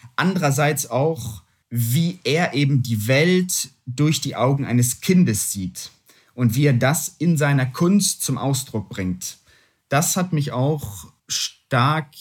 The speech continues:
beschäftigt während dem Schreiben, denn ich habe mich auch in mir immer selbst die Frage gestellt, kannst du denn noch die Welt wie ein Kind begreifen, ja, mit diesem Erstaunen,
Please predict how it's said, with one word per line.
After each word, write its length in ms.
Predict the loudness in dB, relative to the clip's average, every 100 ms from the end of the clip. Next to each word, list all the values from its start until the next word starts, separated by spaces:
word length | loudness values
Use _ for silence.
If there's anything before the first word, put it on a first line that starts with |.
| -16 -6
beschäftigt 920 | 0 2 2 0 -2 -4 -6 -12 -12 -6
während 580 | -2 2 2 0 -4 -2
dem 120 | -2
Schreiben, 560 | 0 0 0 0 -2
denn 160 | -2 0
ich 120 | 0
habe 100 | 0
mich 140 | -2 -2
auch 160 | -2
in 160 | 2 2
mir 200 | 4 2
immer 180 | 2 2
selbst 260 | 0 -2
die 60 | -2
Frage 320 | -2 0 -2
gestellt, 520 | -4 -2 0 0 -2 -8 _ -20 _ _ 0
kannst 340 | 2 2 4
du 140 | 4
denn 120 | 4 4
noch 140 | 2
die 200 | 2 2
Welt 460 | 4 2 2 0 0
wie 400 | 2 4 2 2
ein 140 | 0
Kind 360 | 2 2 2 0
begreifen, 600 | -2 0 2 0 -2 -4
ja, 260 | -2 0
mit 200 | 0 0
diesem 200 | 0 -2
Erstaunen, 960 | 0 0 0 0 2 2 2 4 2